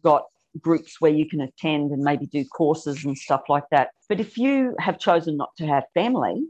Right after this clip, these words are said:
and yeah, you're right, you don't have that connection into the community through school or whatever, then it takes a little bit more work to actually, to connect into the defence community. But like anything,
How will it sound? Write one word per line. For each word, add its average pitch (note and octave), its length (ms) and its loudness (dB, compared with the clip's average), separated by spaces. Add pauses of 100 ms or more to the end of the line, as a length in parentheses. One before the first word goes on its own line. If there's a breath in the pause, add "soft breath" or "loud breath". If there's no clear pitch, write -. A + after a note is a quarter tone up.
and D3+ 320 -2
yeah, G3+ 120 2
you're D#3+ 160 0
right, F3+ 280 4
you C#3 60 -20
don't D#3+ 180 0
have E3 240 0
that F3+ 180 0
connection E3 440 -6
into D#3+ 180 -6
the D3+ 120 -6
community D#3+ 600 -2
through D#3 220 -4
school E3+ 500 2
or C#3 80 4
whatever, C3 500 2 (160)
then A3 220 2
it - 80 -6
takes C#4+ 260 -4
a B3 60 -2
little A#3 280 0
bit G3+ 200 -2
more F3 180 0
work C#3 500 2
to B3+ 60 -4
actually, G#3+ 420 -8
to G#3 100 -10
connect G3 400 -6
into G3+ 300 -2
the F#3 100 -4
defence F3 420 -2
community. G#3+ 440 0 (220)
But A3+ 260 2 (340)
like D#4 320 0
anything, G#3 560 -4